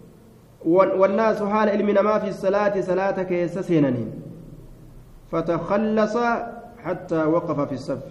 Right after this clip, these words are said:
فتخلص من الصفوف. حتى وقف في الصف.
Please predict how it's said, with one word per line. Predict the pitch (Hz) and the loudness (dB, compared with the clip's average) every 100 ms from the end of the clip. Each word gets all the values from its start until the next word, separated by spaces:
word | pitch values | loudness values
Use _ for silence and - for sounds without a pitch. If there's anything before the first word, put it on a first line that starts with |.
| - | -12
فتخلص | 151 151 156 202 180 147 | -10 -6 -2 0 0 0
من | 143 | 0
الصفوف. | 139 - 139 160 - - - - - - - - - - - - - - - - | 0 -4 -2 -2 -4 -14 -18 -20 -20 -20 -20 -20 -20 -20 -20 -20 -20 -20 -20 -8
حتى | 170 269 196 | -4 0 2
وقف | 196 208 190 170 | 2 2 0 0
في | |
الصف. | 160 175 | 0 -2